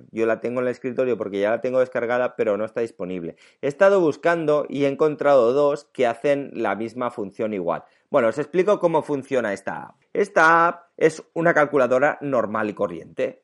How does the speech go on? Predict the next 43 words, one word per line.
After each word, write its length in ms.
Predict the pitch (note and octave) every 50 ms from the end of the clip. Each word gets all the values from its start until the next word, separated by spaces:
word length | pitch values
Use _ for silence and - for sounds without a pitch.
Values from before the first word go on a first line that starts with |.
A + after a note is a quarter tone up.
| _ _
¿vale? 300 | - E2+ - G#2+ A2+ - -
Una 320 | - G2+ G2 G#2 F#2 F2+
calculadora. 680 | - G2 G2 - - G2+ E2+ D#2+ D#2+ E2 E2 A2+ - _ _ _ _ _ _ _
Entonces, 420 | _ C3 A#2+ A2+ A2+ F#2+ - _ _ _ _ _
tú 180 | _ D3+ C#3+ B2+
haces 240 | A#2 A2+ - A#2+ -
tus 160 | - C3+ B2
operaciones, 800 | D#3 D3 - D3+ D#3 D#3+ D#3+ - F3 F3+ F3 F3 F3+ F#3 F3+ -
tal 220 | C3 A#2 A#2+ -
cual, 260 | - E3 E3+ F3+ E3
y 120 | D3 C3 A#2+
es 140 | A#2+ -
una 140 | C3 C3+ B2+
calculadora. 640 | - A#2 A#2 - - G2 F2 E2+ E2 D2 D2+ - _ _ _ _ _ _ _
Pero 320 | _ G3+ G#3+ G#3+ G#3 G#3 F#3+
la 160 | E3+ D3 -
primera 340 | C3+ C3 C#3 E3+ G3 G3+ F#3+
vez 260 | F#3 F3+ F3+ F3+ _ _
que, 340 | - A2 G2 F#2 - - _ -
que 100 | B2+ A2
inicias, 640 | G#2 A2+ C#3+ D3+ - _ C#3 A2 F2+ E2 - - -
eh, 760 | - F#2+ G2 G2 F#2 F2+ F2+ F2 E2+ E2+ E2+ E2+ F2 F2+ - -
esta 240 | - C#3+ C#3 -
aplicación, 640 | E3+ D#3+ E3 D#3+ - E3+ E3 - E3+ E3 E3 E3 E3 _ _ _ _ _ _ _
te 180 | - F3+ E3+ D#3+
dice 480 | E3 F#3 F3+ - - E3+ E3+ E3+ E3+ _
que 180 | - D3+ C3+
hagas, 460 | C3+ C3+ C3+ D#3 E3 D#3+ - - - _
eh, 460 | - A#2+ A#2+ A#2 A2 A2 G#2+ G#2+ G#2 -
bueno, 200 | C#3 E3 D3+ B2+
la 140 | A#2 A#2 -
que 120 | - C3
tenía 320 | - - B2 C3+ D#3 E3 E3
yo 200 | E3+ F3 F3 E3
primero, 420 | - D#3 D#3 E3+ F#3 F3 D#3 A#2+ -
que 120 | - G2
ahora 180 | F#2 G2+ A2+ A#2+
no 80 | B2
está, 320 | B2 - _ - D3 D3+ D3+
pero 140 | C#3 G#2
os 60 | F#2+ G#2+
lo 140 | G#2+ F#2+
cuento, 400 | F#2+ C3 C3+ C3+ B2 - C3+ C3